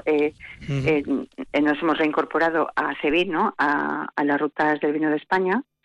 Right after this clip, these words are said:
Speaker 1: que también ha sido un impulso importante, ¿no?, para las bodegas y, mm, de la comarca, para la parte esta enoturística, ¿no? Y, y, y, bueno, sí que hay bodegas muy peculiares, ¿no? Tenemos Astoviza, tenemos Artomaña,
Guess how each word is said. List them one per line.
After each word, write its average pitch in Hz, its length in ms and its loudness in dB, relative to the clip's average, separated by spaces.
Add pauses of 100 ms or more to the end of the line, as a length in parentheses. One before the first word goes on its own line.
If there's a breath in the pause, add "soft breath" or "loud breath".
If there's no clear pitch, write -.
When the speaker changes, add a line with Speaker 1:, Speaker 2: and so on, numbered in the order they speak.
(240)
Speaker 1:
que - 80 -6
también 151 280 2
ha 156 160 -2
sido 143 120 2
un 139 60 4
impulso 143 320 2
importante, 139 480 2
¿no?, 143 140 2
para 135 560 0
las 139 200 0
bodegas 147 520 2
y, - 180 -6
mm, 143 240 -2
de 143 80 0
la 143 120 2
comarca, 143 540 0 (440 loud breath)
para 139 240 0
la 135 560 0
parte 143 220 -2
esta 147 180 0
enoturística, 139 640 0
¿no? 156 200 2
Y, 139 460 2
y, 135 380 2 (420 loud breath)
y, 151 60 0
bueno, 156 340 2 (160)
sí 165 80 -4
que 147 180 0
hay 147 120 4
bodegas 143 420 0
muy 160 160 2
peculiares, 151 600 0
¿no? 151 160 -4
Tenemos 135 260 -6
Astoviza, 147 840 -2
tenemos 147 320 -4
Artomaña, 147 840 2